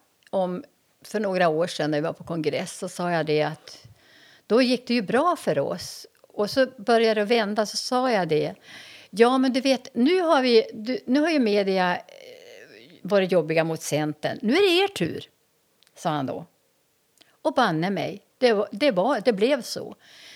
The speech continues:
Att vi efter tjugohundra, eh, ja, femton eller något sånt där, så började det gå neråt. Tjugohundrafjorton var ju starkt. Tjugohundratio var inte heller så tokigt. Och det betyder ju också att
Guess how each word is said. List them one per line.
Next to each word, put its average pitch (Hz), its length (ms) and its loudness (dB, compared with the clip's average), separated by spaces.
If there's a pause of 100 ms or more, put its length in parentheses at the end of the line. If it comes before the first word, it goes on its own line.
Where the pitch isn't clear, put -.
(400)
Att 160 280 0
vi 185 280 2
efter 208 540 0
tjugohundra, 180 800 0
eh, 180 300 -8 (960)
ja, - 300 -4 (320)
femton 165 600 -4
eller 156 160 -4
något 156 120 -8
sånt 151 160 -12
där, 151 260 -4
så 196 140 -8
började 202 420 0
det 196 40 -2
gå 180 140 0
neråt. 165 420 0
Tjugohundrafjorton 208 600 -2
var 240 60 0
ju 233 140 0
starkt. 135 460 -6
Tjugohundratio 226 580 -2
var 254 80 -2
inte 240 140 -4
heller 254 220 -2
så 233 120 -10
tokigt. 147 500 -10 (840)
Och 240 400 2
det 294 220 2
betyder 277 540 -2
ju 190 140 0
också 160 300 -4
att 170 240 -4